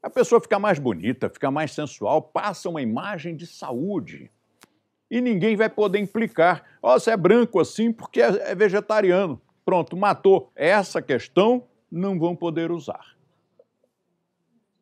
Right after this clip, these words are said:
Então, a pessoa é branca porque é branca, porque a pele dela é branca. Coitada, o que que ela vai fazer? Pra quem é de praia, é, é essa a colocação, né?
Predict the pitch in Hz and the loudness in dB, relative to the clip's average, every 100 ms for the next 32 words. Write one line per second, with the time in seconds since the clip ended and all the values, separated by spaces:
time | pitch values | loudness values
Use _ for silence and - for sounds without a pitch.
0 | _ _ _ _ _ _ _ _ _ _ | _ _ _ _ _ _ _ _ _ _
1 | _ _ - - 233 220 214 233 247 320 | _ _ -8 -4 -2 0 2 2 0 0
2 | - 294 247 254 208 - 151 196 190 170 | 4 8 8 8 2 2 6 8 8 12
3 | 208 226 214 240 233 - - _ 185 175 | 10 12 10 8 6 -6 -10 _ 0 6
4 | 214 226 151 - 190 202 196 208 - 185 | 10 10 8 2 6 10 12 10 10 6
5 | 147 220 - - - - - - _ _ | 8 8 8 2 -20 -20 -20 -20 _ _
6 | _ 311 311 _ 302 320 320 _ _ _ | _ _ _ _ -20 -20 -20 _ _ _
7 | _ _ _ _ _ _ _ - _ _ | _ _ _ _ _ _ _ -20 _ _
8 | _ _ _ _ - _ _ 196 311 302 | _ _ _ _ -20 _ _ _ _ -20
9 | _ _ _ _ _ - - - _ _ | _ _ _ _ _ -20 -20 -20 _ _
10 | _ _ - 104 - 113 113 110 - 101 | _ _ -12 -10 -4 -2 0 0 0 2
11 | 101 117 123 123 120 117 117 - 120 101 | 2 2 0 -2 0 2 0 -2 -2 0
12 | 123 113 101 104 - 123 113 101 | 0 0 0 -2 0 0 0 -4